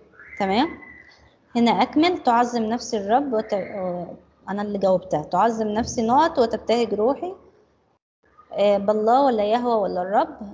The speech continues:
نقط تبتهج روحي، فهوذا منذ الآن جميع الأجيال نقط تمجدني ولا تحبني ولا تطوبني. القدير صنع بي نقط واسمه قدوس،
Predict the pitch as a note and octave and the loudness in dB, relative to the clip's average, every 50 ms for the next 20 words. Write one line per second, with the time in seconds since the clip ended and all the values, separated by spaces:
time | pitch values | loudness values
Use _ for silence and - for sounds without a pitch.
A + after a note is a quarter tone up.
0 | - A3 A3 B3 C4+ C#4+ E4+ E4 - - - A3 G#3+ - - B3 A#3+ A#3 G#3+ G3+ | -10 -6 -4 0 0 0 0 0 -2 -6 -8 -8 -6 -4 -4 -4 -4 -4 -4 -2
1 | G3+ G#3 B3 C#4+ - F4 F4+ F4+ - - - _ _ _ _ _ - - - - | 0 0 0 0 -2 -4 -6 -8 -8 -14 -20 _ _ _ _ _ -20 -20 -20 -20
2 | - - - - - - - - - - - - - - A3+ G#3 G#3 G#3 A#3+ C4 | -20 -20 -20 -20 -20 -20 -20 -20 -20 -20 -20 -14 -6 -2 0 2 2 2 2 2
3 | B3 C4+ B3 B3 B3+ A#3 A#3+ A3+ G3 G3 G#3 A3+ B3 B3 B3 A3 G#3 G#3 A3 A3+ | 2 0 0 -2 -2 -2 -2 -2 -2 -2 -2 -2 -2 -2 -2 -2 -2 -2 -2 -2
4 | A#3 B3 A#3+ A3 F#3+ F3+ F3+ F#3 G3 F#3+ F#3+ G3 A3+ B3+ D4 E4 E4 D4+ C4+ A#3 | -2 -2 -2 -2 -2 -2 -2 -2 -2 -2 0 2 2 4 4 4 2 2 0 0
5 | A3 A3+ B3 C#4 F4 E4+ - - - - - _ - A3 G#3+ G3+ F#3+ G#3 A3 B3 | 0 2 2 2 2 0 -4 -12 -20 -20 -18 _ -8 -6 -4 -4 -2 -2 0 0
6 | G#3+ B3 B3+ C4 A#3+ G#3 G3 G3 G#3+ G3+ - - F#3+ F#3+ G#3 G#3+ A3 G#3 G3+ G3+ | 2 2 2 2 2 0 0 -2 -4 -8 -8 -8 -6 -4 -4 -2 -2 0 -2 -2
7 | G3 G3 - - F#3 F3+ F#3 F#3 G3+ A3 B3 C4 C#4+ E4 - - - - - _ | -4 -6 -4 0 2 2 2 2 0 0 2 2 2 2 0 -4 -10 -18 -20 _
8 | _ _ _ _ _ - - G3+ A#3 A3+ - A#3 A3 A#3+ C4+ C#4 - - - C4 | _ _ _ _ _ -8 -4 -4 -2 0 0 0 2 4 2 2 2 0 0 0
9 | B3 B3 A3 G3+ G3+ G#3 A#3 B3 C4 C4+ C4 B3 - F#3+ G3 A3+ A3+ A3+ C4 E4 | 2 2 0 0 0 0 2 2 2 2 2 2 0 -2 -2 0 2 2 2 2
10 | - - - - - _ _ _ - - - _ _ _ _ - G3+ G3 F#3 F#3+ | 0 -4 -10 -20 -20 _ _ _ -20 -20 -20 _ _ _ _ -8 -4 -2 -2 -2
11 | - - A#3 A3+ A3+ A3+ - F#3 F#3 F#3+ F#3+ G3 A#3 C#4+ F4+ - - - - - | -2 -2 -2 -2 -2 -2 -4 -8 -8 -6 -2 0 0 0 0 -2 -8 -16 -20 -20